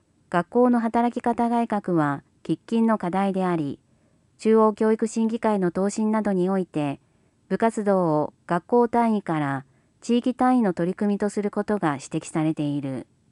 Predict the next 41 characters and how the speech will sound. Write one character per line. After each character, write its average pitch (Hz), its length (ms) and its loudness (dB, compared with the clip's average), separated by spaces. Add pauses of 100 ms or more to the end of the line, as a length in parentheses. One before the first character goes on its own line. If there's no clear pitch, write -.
(1800)
質 - 240 -4
問。 165 280 2 (720)
朝 240 240 0
地 254 120 2
小 247 220 2
中 254 180 0
学 254 180 -2
校 220 180 0
に 180 120 4
お 165 100 4
け 208 120 -2
る 180 120 0
取 151 200 -2
り 170 40 -4
組 175 220 0
み 165 60 4
は。 147 260 -4 (1500)
答 208 180 4
弁、 143 280 -2 (140)
学 156 180 -6
校 220 180 2
教 208 180 0
育 196 140 -2
課 185 160 -6
長。 139 400 -6 (1400)
令 254 180 6
和 254 100 4
三 233 240 0
年 247 160 2
度 233 100 0
か 190 160 -2
ら 156 360 0
大 226 200 2
分 247 140 0
県 202 240 0
教 214 180 0
育 220 160 0
委 220 40 2
員 220 140 2
会 196 220 0
の 147 300 0